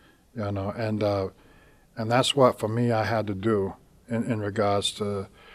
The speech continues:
to changing my attitude about, um, staff, authority, m-, my being a victim in this place. I, I just, I just say, "Hey, listen, enough, enough."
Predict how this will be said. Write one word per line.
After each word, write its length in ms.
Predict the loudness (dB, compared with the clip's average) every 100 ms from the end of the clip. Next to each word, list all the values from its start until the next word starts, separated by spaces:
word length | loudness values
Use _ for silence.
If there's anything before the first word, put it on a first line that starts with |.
| -20 -20 _ -6
to 340 | -2 0 -2
changing 420 | -4 0 0 0 0
my 160 | 0
attitude 500 | 2 0 -2 -2 0
about, 460 | 2 2 4 2 -2 -6
um, 360 | -6 -6 -8 -16 _ _ -20 _ _ _ _ -20 -6
staff, 680 | -4 0 2 4 4 2 -4
authority, 840 | -2 0 2 2 0 -2 -2 -2
m-, 540 | -4 -6 -8 -4 -2 0
my 200 | 2 2
being 240 | 0 -2
a 60 | -2
victim 460 | 0 -2 -2 -4 -2
in 120 | -2
this 180 | -4 -6
place. 500 | -4 -4 -4 -6 -10 -14 -20 -20 -20 -10
I, 280 | -6 -4 -4
I 40 |
just, 280 | -4 -6 -8 -12 -8
I 100 | -6
just 140 | -4 -6
say, 100 | -6
"Hey, 140 | -6
listen, 480 | -6 -6 -10 -12 -16 -10
enough, 500 | -6 -4 -4 -8 -16 -14
enough." 440 | -8 -6 -6 -10